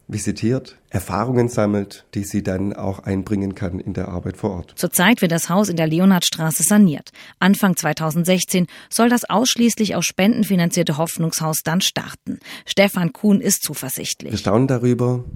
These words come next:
Speaker 1: wie von unterschiedlichen Seiten her jetzt schon Menschen bereit sind, das mit aufs Herz zu nehmen,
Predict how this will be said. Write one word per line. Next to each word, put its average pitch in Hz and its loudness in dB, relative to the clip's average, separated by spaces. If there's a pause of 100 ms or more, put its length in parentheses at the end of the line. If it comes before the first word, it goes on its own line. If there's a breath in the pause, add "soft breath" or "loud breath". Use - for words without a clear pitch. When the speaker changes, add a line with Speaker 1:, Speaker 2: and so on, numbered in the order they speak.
(140)
Speaker 1:
wie 104 -2
von 101 -4
unterschiedlichen 117 -2
Seiten 98 -4
her 101 -2
jetzt 92 -6
schon 90 -8 (200)
Menschen 107 -2
bereit 101 -6
sind, 113 -6
das - -14
mit 123 -2
aufs 123 -4
Herz 139 -6
zu 131 -6
nehmen, 120 -4